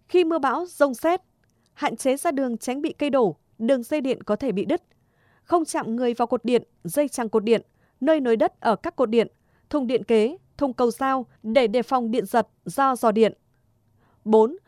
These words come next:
không vi phạm khoảng cách an toàn phóng điện. Đường dây chạm điện trung thế mười lăm kV hai mét, đường dây cao thế một trăm mười kV bốn mét, đường dây cao thế hai trăm hai mươi kV sáu mét, đường dây cao thế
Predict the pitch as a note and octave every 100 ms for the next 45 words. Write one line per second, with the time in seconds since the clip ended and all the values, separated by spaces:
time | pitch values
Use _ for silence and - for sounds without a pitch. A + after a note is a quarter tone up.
0 | _ _ - F4 E4+ D#4 D4 G3+ - A3+
1 | - F#4 _ C#4+ C#4 B3+ G#3+ - G#3 A#3+
2 | A#3 - _ _ _ _ _ _ _ _
3 | A#3+ B3 C4 - D4+ D4+ - - C#4 A3+
4 | A#3 - D4 B3+ A#3 D4+ D#4 C4 D4 C4+
5 | D4 C#4+ C4+ C#4 C4+ B3 _ - C4+ C#4
6 | F4 - _ _ _ _ B3 C4+ C4 D#4+
7 | D#4+ D#4+ - B3+ A#3 D#4+ - C4 - D#4+
8 | D4 C4 G#3+ C#4 C#4 B3+ C4 B3+ - -
9 | A3 A#3+ D#4+ - _ _ _ _ - B3
10 | C4+ - D4+ D4+ D4 A#3+ A3+ D#4 - D#4+
11 | - D4+ C#4 D4+ C#4+ - C#4 C4+ C#4 C4
12 | B3 _ - A3 G#3+ D4+ F4+ _ _ _
13 | _ - B3+ C4+ D#4+ D#4 D4+ C#4+ B3 B3